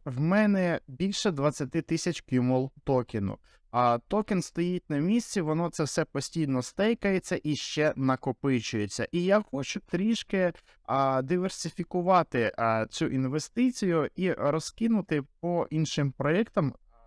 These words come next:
які даються на лаунчпаді, але в все, що попало, лізти не хочеться. І зважаючи на ту вартість у вісімдесят п'ять центів, я розумію, що десь хоча б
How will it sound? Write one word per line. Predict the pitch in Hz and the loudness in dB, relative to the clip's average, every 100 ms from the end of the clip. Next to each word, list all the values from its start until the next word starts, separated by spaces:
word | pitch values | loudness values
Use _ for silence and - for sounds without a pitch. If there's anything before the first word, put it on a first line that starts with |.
| _ _ _ _ _ _ | _ _ _ _ _ _
які | 160 | -2
даються | 143 160 135 120 | 2 2 0 0
на | 135 | 0
лаунчпаді, | 131 123 123 - - 220 202 - | 2 2 0 -2 2 2 2 0
але | 123 135 143 120 | 0 2 2 0
в | 113 135 - _ | 0 -2 -2 _
все, | - - 175 | -14 0 2
що | 165 - | 2 -2
попало, | 139 131 214 285 214 | -4 -2 2 2 2
лізти | 147 180 - | 0 -2 -2
не | 147 156 | -2 -2
хочеться. | - 117 - - - - _ _ _ - | -4 -6 -6 -12 -14 -20 _ _ _ -6
І | 165 185 147 - _ | 0 0 0 -4 _
зважаючи | 135 123 156 180 180 160 151 135 - | -6 -2 0 2 2 2 0 0 2
на | 156 139 | 0 0
ту | - 143 | 0 -2
вартість | 127 147 131 - 117 - | 4 4 4 0 -4 -4
у | 147 123 | -4 -2
вісімдесят | 127 139 131 175 - | 0 -2 0 0 -2
п'ять | 147 135 - | 0 -2 0
центів, | 160 202 240 208 139 | 0 2 2 0 2
я | 156 160 | 2 2
розумію, | 143 143 165 226 208 | 0 0 2 2 0
що | - 131 | -2 -2
десь | 160 160 - _ _ - | 0 -2 -6 _ _ -4
хоча | 151 - - | -4 -4 0
б | 170 | 2